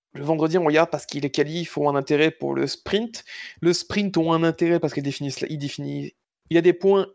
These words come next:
et ça définit la grille. Et ensuite, on a le, le traditionnel Grand Prix du, le dimanche. Donc, il y a plein d'éléments qui font que, euh, bah forcément, si tu veux créer de l'audience, tu vas aussi te créer de l'intérêt sur le circuit. Je serais curieux, euh, ça c'est un, un point que je pense qu'on peut trouver des chiffres,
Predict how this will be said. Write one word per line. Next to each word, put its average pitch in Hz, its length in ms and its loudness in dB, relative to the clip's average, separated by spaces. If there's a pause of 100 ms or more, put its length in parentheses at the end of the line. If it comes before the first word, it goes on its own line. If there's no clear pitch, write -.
et 196 80 2
ça 190 140 0
définit 143 320 -4
la 127 80 0
grille. 220 300 0 (240)
Et - 40 -2
ensuite, 180 300 -2
on 160 60 0
a 160 80 0
le, 165 160 -4
le 147 160 0 (340)
traditionnel 160 460 -2
Grand 170 100 2
Prix 185 160 -4
du, 170 100 -2 (160)
le 160 100 0
dimanche. 190 360 -2 (400)
Donc, - 240 -8
il - 20 0
y 143 40 4
a - 20 -2
plein 196 180 2
d'éléments 185 380 2
qui 190 160 -8
font 190 300 -2
que, 170 160 -2
euh, 175 640 0 (400)
bah 143 100 -2
forcément, 160 400 0
si 196 140 -6
tu - 80 -8
veux 165 100 0
créer 170 220 0
de 165 160 -4
l'audience, 175 360 -2
tu - 120 -6
vas - 20 2
aussi 147 160 -4
te 160 60 -12
créer 175 240 0
de 156 60 -2
l'intérêt 160 380 0
sur 151 180 -4
le 143 60 -8
circuit. - 400 -8 (360)
Je - 80 -4
serais 143 160 -2
curieux, 185 640 2
euh, 151 720 4
ça 170 80 -4
c'est 175 100 -2
un, - 80 -2 (140)
un 156 80 -2
point 208 260 0
que 180 180 -4
je 147 120 -4
pense 233 220 -4
qu'on 233 100 0
peut 226 100 -2
trouver 202 240 -2
des 185 80 4
chiffres, - 360 -6